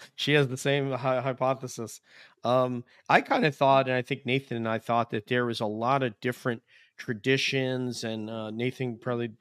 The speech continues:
used better words, that are involved in religion that weren't present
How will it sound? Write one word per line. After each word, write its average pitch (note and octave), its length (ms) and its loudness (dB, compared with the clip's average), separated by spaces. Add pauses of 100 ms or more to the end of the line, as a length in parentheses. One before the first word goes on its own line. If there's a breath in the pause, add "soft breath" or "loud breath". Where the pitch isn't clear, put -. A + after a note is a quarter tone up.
used A#2+ 240 -12 (140)
better A#2+ 240 -2
words, A#2+ 360 -2 (360 loud breath)
that B2 120 2
are B2 120 0
involved B2 500 2
in A#2+ 140 -2
religion A#2 600 -2
that A2+ 320 -2
weren't B2+ 420 0
present B2 600 0